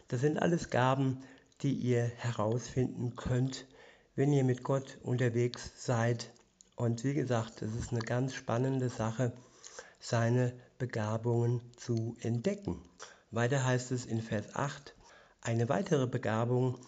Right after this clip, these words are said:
ist die Befähigung zur Seelsorge, die sich in der seelsorgerlichen Begleitung ausdrückt. Seelsorge, was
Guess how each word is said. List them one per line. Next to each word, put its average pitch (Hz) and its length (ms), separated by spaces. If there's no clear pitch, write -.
ist - 260
die 123 300
Befähigung 123 880
zur 120 320
Seelsorge, 101 920
die 180 100
sich 170 420
in 170 140
der 135 180
seelsorgerlichen 120 960
Begleitung 123 720
ausdrückt. 117 920
Seelsorge, 104 760
was 131 180